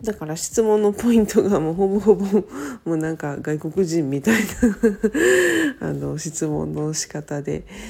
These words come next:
なんかこう気になったことをめっちゃ聞いちゃうみたいなスタイルで、なんですけどね。<laughs> だからなんかちんぷんかんぷんな質問してるなみたいな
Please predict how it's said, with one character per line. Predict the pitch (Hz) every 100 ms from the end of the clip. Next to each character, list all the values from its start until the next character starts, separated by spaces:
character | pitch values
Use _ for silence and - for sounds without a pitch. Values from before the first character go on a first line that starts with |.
| 214 - -
な | 156 151 151
ん |
か | 151
こ | 151 147
う |
気 | - 185
に | 185
な | 151
っ |
た | - 139
こ | 139
と | 139
を | 147
め | 151 147 147
っ |
ち | 151
ゃ |
聞 | 151 -
い | 156
ち | 156
ゃ |
う | 147
み | 135
た | 135 139
い | 151
な | - 151 - - - _
ス | -
タ | - 147
イ | 127
ル | 127 127 _ _ _ _ _ 151
で、 | 151 139 - _ -
な | 156 196
ん | 175
で |
す | - -
け | 180
ど | -
ね。 | 185 220 240 247 - - 415 - 508
<laughs> | 427 403 349 330
だ | 175
か | 170 147
ら | 139 - -
な | 165
ん | 170
か | -
ち | - -
ん | 185
ぷ | 185
ん | 180
か | 202
ん | 190
ぷ | 160
ん | 151
な | 175
質 | 175 160
問 | 160 175
し |
て | 175
る | 165
な | 160 165 170
み | 156
た | 151 -
い | 78
な | 78 78